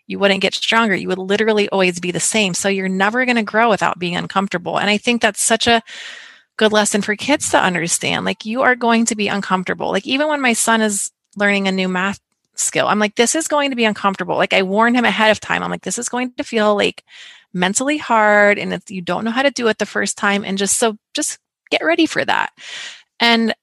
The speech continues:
I think just knowing that that's part of the process and just kind of surrendering to that, like, "Oh, this is gonna be uncomfortable, but on the oth-, other side of that, I'm gonna be stronger, smarter, more, you know,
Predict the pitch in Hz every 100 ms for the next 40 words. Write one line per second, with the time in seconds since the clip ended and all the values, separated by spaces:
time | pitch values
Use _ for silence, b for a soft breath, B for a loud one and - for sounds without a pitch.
0 | _ - 226 269 277 - 269 214 202 214
1 | 240 262 233 214 202 - - 208 190 180
2 | - 196 214 240 233 208 196 190 - -
3 | - 233 220 - 196 170 165 185 208 220
4 | 233 247 - 196 196 226 - 202 190 -
5 | _ _ _ _ 262 262 202 247 - 294
6 | - 233 214 208 190 - 254 240 196 185
7 | 190 151 196 - 190 - 214 208 185 -
8 | 233 240 180 175 156 180 180 180 175 170
9 | 180 - B B B - - 247 240 240
10 | 220 - 214 214 208 208 196 196 196 -
11 | _ 208 196 190 185 185